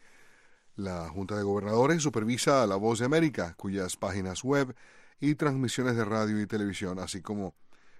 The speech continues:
plataformas móviles, eh, llegan a ciento sesenta y cuatro millones de personas en todo el mundo cada semana en cuarenta y cinco idiomas, según cifras de La Voz de América.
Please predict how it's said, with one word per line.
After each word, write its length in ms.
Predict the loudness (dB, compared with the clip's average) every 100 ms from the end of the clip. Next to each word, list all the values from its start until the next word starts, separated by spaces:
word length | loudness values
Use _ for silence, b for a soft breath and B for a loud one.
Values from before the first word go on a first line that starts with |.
| b
plataformas 640 | -6 -6 -6 -6 -4 -2 -2
móviles, 520 | 2 2 0 -6 -10 b b b b b
eh, 120 | -12 -4
llegan 440 | 0 2 2 0 -4
a 180 | -6 -4
ciento 320 | -4 -4 -4 -2
sesenta 320 | -2 -2 -4
y 40 |
cuatro 240 | -2 -2 -2
millones 260 | -2 -2
de 80 | -4
personas 440 | -6 -4 -2 -2
en 100 | -6
todo 140 | -4 -2
el 80 | 0
mundo 280 | 0 -2
cada 280 | -2 -2 -2
semana 340 | -2 -2 0 -2
en 60 |
cuarenta 280 | -2 -4 -4
y 20 |
cinco 200 | -8 -6
idiomas, 380 | -2 0 -2 -4
según 380 | -6 -8 -6 -6
cifras 560 | -6 -6 -8 -10 -12 -12
de 140 | -12
La 80 | -10
Voz 160 | -10
de 40 | -12
América. 320 | -14 -16 -20